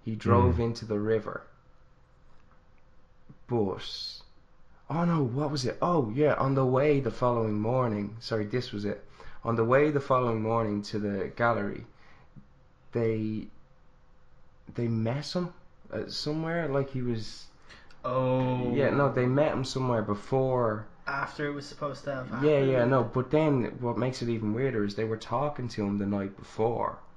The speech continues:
Speaker 1: But yes, apparently he had committed suicide. He drove into the river or jumped off the bridge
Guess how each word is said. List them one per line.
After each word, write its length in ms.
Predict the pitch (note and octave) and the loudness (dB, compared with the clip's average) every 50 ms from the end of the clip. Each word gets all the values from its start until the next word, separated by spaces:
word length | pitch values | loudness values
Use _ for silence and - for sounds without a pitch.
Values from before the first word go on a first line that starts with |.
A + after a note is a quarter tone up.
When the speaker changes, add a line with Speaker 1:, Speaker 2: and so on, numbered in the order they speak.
| - - - - - - - - - - - - - - - - - - - - - - - - - - - - | -20 -20 -20 -20 -20 -20 -20 -20 -20 -20 -20 -20 -20 -20 -20 -20 -20 -20 -20 -20 -20 -20 -20 -20 -20 -12 -4 -4
Speaker 1:
But 180 | A#2 - - | -4 -2 -2
yes, 500 | G#2 A#2 A#2+ A2+ A2+ A2 G2+ - - - - | 0 0 2 2 0 0 -4 -8 -12 -12 -10
apparently 580 | - G2+ - - - A#2+ A#2+ A#2 A2+ G#2+ G#2+ G#2 | -12 -10 -8 -6 -4 -2 -2 -2 -2 -2 -4 -4
he 200 | G#2 G#2 G#2+ G#2 | -2 0 0 0
had 140 | G2+ G2 G2+ - - - - - - - - - | 0 0 -2 -6 -12 -20 -20 -20 -20 -20 -18 -10
committed 360 | - A2+ A#2 A2+ - - - | -8 -4 -4 -4 -4 -6 -8
suicide. 480 | - A2+ G#2+ G#2+ G#2 - G#2 G2 G2 G2+ | -6 -6 -4 -4 -4 -4 -6 -4 -2 -2
He 80 | G2+ | -2
drove 320 | G2+ - A2+ A2+ A2+ A2 G#2+ | -2 0 2 2 2 2 0
into 180 | G2+ G2+ - | -2 -4 -6
the 140 | G#2 - G2 | -8 -8 -6
river 360 | G2+ G2+ G#2+ A2+ G#2+ G#2 - | -2 -2 -2 -2 -2 -4 -6
or 100 | - - G#2 | -6 -6 -4
jumped 260 | - A2+ A2+ A2 - | -4 -4 -4 -4 -4
off 180 | G#2 G#2 G#2 - | -4 -4 -6 -8
the 60 | - | -12
bridge 640 | - - G#2 G#2 G#2 G2+ G2+ - - - - - | -4 0 0 2 2 0 -2 -6 -10 -14 -18 -18